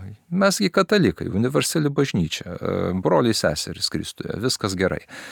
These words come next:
Svarbu, kad tos vertybės, ant kurių stovėjo krikščionija Europoje, kurioms taip priešinusi prancūzų revoliucija ir po to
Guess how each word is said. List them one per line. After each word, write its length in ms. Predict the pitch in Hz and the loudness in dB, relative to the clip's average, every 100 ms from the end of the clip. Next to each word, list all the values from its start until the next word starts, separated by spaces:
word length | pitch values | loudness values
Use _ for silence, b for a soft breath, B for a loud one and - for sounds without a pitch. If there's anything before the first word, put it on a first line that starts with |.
| B | B
Svarbu, 720 | - - 90 101 156 214 170 190 B B B | -4 0 4 4 6 6 6 4 B B B
kad 220 | - 110 | 0 0
tos 240 | - 131 - | 2 2 4
vertybės, 840 | 98 92 - 220 107 95 - - - - | 2 2 2 4 6 4 2 -2 -6 -8
ant 240 | 87 87 | -2 -2
kurių 280 | - 101 113 | 0 -2 0
stovėjo 440 | - 98 90 113 92 | 0 2 4 6 4
krikščionija 640 | 90 - - 87 82 95 92 | 0 -2 2 2 4 4 4
Europoje, 680 | - 73 73 90 143 160 214 - B B B B - | 2 0 0 2 2 4 2 0 B B B B 0
kurioms 320 | 98 107 - | 4 4 4
taip 220 | 117 - | 0 0
priešinusi 640 | - 98 113 - 95 - - | 2 4 4 4 2 2 0
prancūzų 560 | 90 87 110 95 95 | 0 0 -2 0 2
revoliucija 800 | 90 85 90 98 101 - 87 85 | 2 2 4 4 2 2 2 2
ir 220 | 85 85 85 _ - | 2 -2 -4 _ -2
po 120 | 85 | -2
to 220 | - 92 | 4 4